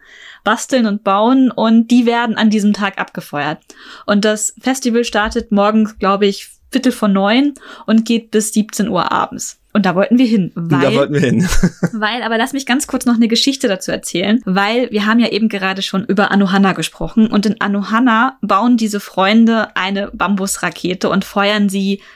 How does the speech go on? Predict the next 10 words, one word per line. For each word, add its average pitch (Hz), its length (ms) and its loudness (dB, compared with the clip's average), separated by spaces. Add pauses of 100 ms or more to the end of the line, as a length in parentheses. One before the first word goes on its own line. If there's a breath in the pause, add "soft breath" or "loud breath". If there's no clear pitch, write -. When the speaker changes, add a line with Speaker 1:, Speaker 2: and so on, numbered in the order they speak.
(120 loud breath)
Speaker 1:
von 214 320 4
diesem 202 300 2
Feuerwerksplatz, 180 1700 -4
wo 196 140 0
auch 180 160 -4
dieses 180 300 -6
Festival 170 440 -4
stand, - 340 -8 (200)
stattfindet, 180 720 -4
ab. - 240 -8